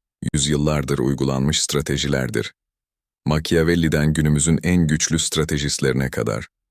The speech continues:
Artık haritayı elinde tutuyorsun. Soru şu, sana öğretilen kurallara göre mi oynamaya devam edeceksin?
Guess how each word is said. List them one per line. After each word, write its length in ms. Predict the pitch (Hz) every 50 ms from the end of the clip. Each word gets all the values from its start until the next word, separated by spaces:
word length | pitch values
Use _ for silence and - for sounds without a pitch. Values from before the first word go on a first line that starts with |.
| _ _ _
Artık 400 | - 76 76 71 - - 78 -
haritayı 520 | - - 85 85 92 90 - 73 73 73 71
elinde 380 | - 71 76 76 71 73 76
tutuyorsun. 680 | 78 - - - 73 67 60 57 - - - 58 57 - _ _ _ _ _ _ _
Soru 300 | - - - 98 101 107
şu, 260 | 98 - - 98 73 - - _ _ _ _ _ -
sana 300 | - - 92 87 95 101
öğretilen 640 | - 90 95 95 92 90 - - 92 90 90 92
kurallara 460 | 90 - 92 87 87 85 87 85 90
göre 260 | 90 82 87 82 87 87
mi 120 | 87 85
oynamaya 560 | 69 62 80 80 82 82 82 82 80 78 76
devam 320 | 78 78 73 82 82 82 78
edeceksin? 680 | 73 71 80 71 76 71 - - - 71 73 80